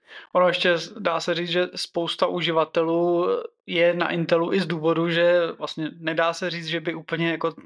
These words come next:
Apple Silicon byla věc, která by byla jako dopředu známá. V podstatě se dá říct, že to tak nějak jako všechny zaskočilo, když to Apple představil a začal v podstatě téměř obratem jako prodávat.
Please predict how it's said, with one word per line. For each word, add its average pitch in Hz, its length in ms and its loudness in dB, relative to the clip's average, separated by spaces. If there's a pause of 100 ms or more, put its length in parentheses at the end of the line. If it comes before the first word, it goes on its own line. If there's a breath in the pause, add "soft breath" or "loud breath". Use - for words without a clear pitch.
(120)
Apple 165 260 0
Silicon 160 540 0
byla 156 180 2
věc, 151 280 -2
která 147 280 -2
by 156 140 -6
byla 151 160 0
jako 151 160 -6
dopředu 151 400 -4
známá. 143 440 0 (440)
V - 40 -20
podstatě 147 360 -4
se - 120 -6
dá 147 160 0
říct, 156 140 -8
že 147 120 -4
to 156 260 -2
tak 156 200 -6
nějak 147 220 -2
jako 147 160 0
všechny 151 300 -2
zaskočilo, 147 640 -2 (300 soft breath)
když 156 160 -2
to 160 100 2
Apple 156 240 0
představil 147 580 -4
a 147 100 0
začal 147 340 0
v - 100 -12
podstatě 151 440 -2 (380)
téměř 147 340 0
obratem 151 460 -2
jako 147 180 -4
prodávat. 147 540 -2